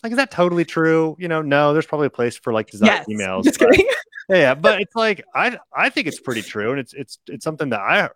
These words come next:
Speaker 1: I highly recommend. So I just think, like, you'll get a lot more action if you, like, pick a point of view.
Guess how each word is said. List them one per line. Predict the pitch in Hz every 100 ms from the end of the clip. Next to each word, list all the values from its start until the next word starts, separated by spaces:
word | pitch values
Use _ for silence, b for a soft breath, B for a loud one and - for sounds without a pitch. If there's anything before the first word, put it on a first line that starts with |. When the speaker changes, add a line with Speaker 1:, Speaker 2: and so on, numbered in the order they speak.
| 127
Speaker 1:
I | 165
highly | 135 107
recommend. | 98 92 92 107
So | 143
I |
just | 170 175
think, | 170 135
like, | 117
you'll | 123
get | 123
a |
lot | 104 104 107
more | 117 104
action | 107 95 - - 95
if | 90 -
you, | 95 90 _
like, | 107 101 _
pick | - 107
a | 98
point | - 95
of | 87
view. | 87 87 85